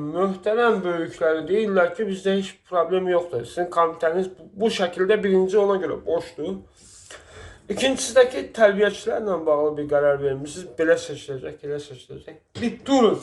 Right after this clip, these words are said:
bir dayan, bir. Qadınların, uşaqların problemi bağçadakı tərbiyəçilərdən ibarətdir. Ölkədə uşaq pulu verilmir.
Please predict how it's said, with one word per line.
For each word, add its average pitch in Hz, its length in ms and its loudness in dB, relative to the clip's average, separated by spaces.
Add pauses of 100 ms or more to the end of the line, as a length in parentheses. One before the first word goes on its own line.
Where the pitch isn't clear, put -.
bir 104 160 -12 (160)
dayan, 175 420 4
bir. 135 220 -12 (920)
Qadınların, 254 520 4
uşaqların 208 520 0
problemi 185 540 -4
bağçadakı 208 720 -4
tərbiyəçilərdən 190 840 4
ibarətdir. - 380 -12 (1080)
Ölkədə 247 380 4 (100)
uşaq - 400 -2
pulu 233 220 2
verilmir. 131 560 -4